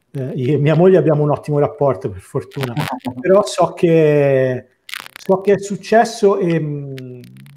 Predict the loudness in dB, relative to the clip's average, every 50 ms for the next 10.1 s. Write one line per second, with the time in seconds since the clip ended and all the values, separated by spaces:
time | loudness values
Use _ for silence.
0 | -20 _ _ _ _ _ _ _ _ _ _ _ -2 0 2 2 2 0 -2 -2
1 | 2 2 4 6 4 4 4 4 2 4 4 4 4 4 2 2 0 0 -2 -4
2 | -6 -8 -10 -16 _ -6 -6 -6 -6 -2 0 0 2 4 2 2 0 0 -4 -6
3 | -6 -4 -4 -6 -6 -6 -8 -12 -10 -6 -4 -2 -2 -2 -2 -2 -4 -6 -8 -8
4 | -10 -12 _ -8 -6 -4 -2 -2 -2 0 0 -2 -2 -4 -4 -2 -2 -2 -2 -2
5 | -4 -8 -10 -10 -10 -12 -12 -10 -10 -10 -8 -8 -10 -10 -10 _ _ -8 -6 -6
6 | -4 -6 -6 -10 -12 -14 -16 -12 -10 -10 -10 -12 -14 _ _ _ _ _ _ -6
7 | -6 -6 -4 -4 -4 -4 -4 -6 -8 -8 -4 0 2 2 4 4 2 0 -2 -8
8 | -14 -20 _ _ _ _ -4 -4 0 2 2 2 4 4 2 2 2 -4 -6 -2
9 | -2 -2 -2 -2 0 0 2 2 2 2 2 0 -2 -2 -4 -6 -6 -8 -12 -14
10 | -16